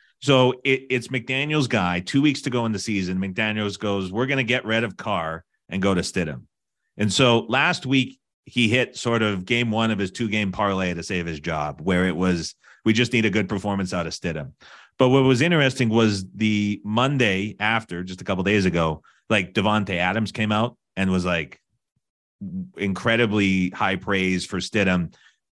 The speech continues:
And Derek Carr was, like, his guy from college and this friendship that was budding. And now you have a spot where this game gets put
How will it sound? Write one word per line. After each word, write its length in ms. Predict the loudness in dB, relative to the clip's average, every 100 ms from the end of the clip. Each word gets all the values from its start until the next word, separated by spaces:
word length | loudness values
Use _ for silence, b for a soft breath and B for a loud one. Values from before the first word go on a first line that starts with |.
| _
And 160 | -4 0
Derek 280 | 0 0 0
Carr 200 | 0 0
was, 200 | -2 -4
like, 180 | -8
his 160 | -10 -6
guy 460 | 0 2 2 -2 -8
from 180 | -12
college 560 | -6 0 2 2 0 -4
and 300 | -4 -6 -6
this 240 | -2 0 0
friendship 500 | 0 2 2 0 0
that 100 | 0
was 100 | 0
budding. 440 | 0 0 -2 -4 B B B B B _
And 180 | -2 0
now 160 | 2 2
you 140 | 2
have 100 | 2
a 60 | 2
spot 240 | 0 0
where 100 | 0
this 160 | 0 -2
game 300 | -2 -2 -2
gets 260 | -2 -4
put 360 | -8 0 2